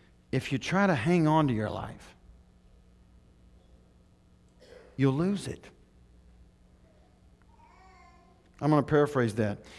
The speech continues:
If you try to take it easy and have everything be about you, you'll lose. But if you give up your life for my sake and for the sake of the gospel, you'll save it.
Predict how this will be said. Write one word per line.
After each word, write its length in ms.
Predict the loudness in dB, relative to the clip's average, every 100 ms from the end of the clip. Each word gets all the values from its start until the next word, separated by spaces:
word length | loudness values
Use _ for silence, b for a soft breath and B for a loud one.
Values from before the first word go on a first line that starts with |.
| B
If 160 | -2 0
you 100 | 0
try 260 | 4 8
to 80 | 8
take 280 | 6 4 6
it 80 | 6
easy 460 | 6 6 4 2
and 420 | 2 2 2 -2 -8 B B B B -20 -4
have 180 | 2 4
everything 440 | 4 2 2 0
be 180 | 2 2
about 360 | 2 2 0 -2
you, 460 | -4 -2 -4 -6 -10 -18 -20 -20 -20 _ _ -20 _ -20 -20 -20 _ _ -20 _ _ _ -10 -2
you'll 180 | 0
lose. 720 | 2 2 2 0 -2 -10 -20 -20 _ _ _ _ _ -20 _ -20 -20 -20 _ _ b b b
But 160 | 8 8
if 140 | 8
you 100 | 2
give 300 | 6 10 10
up 200 | 10 6
your 120 | 6 6
life 260 | 8 6
for 120 | 4
my 240 | 4 6 4
sake 320 | 4 2 2
and 120 | -4
for 80 | -4
the 120 | -2
sake 380 | -2 2 4 4
of 80 | 0
the 60 | 2
gospel, 500 | 4 4 2 -2 -2
you'll 160 | -2
save 400 | 0 4 6 6
it. 160 | 2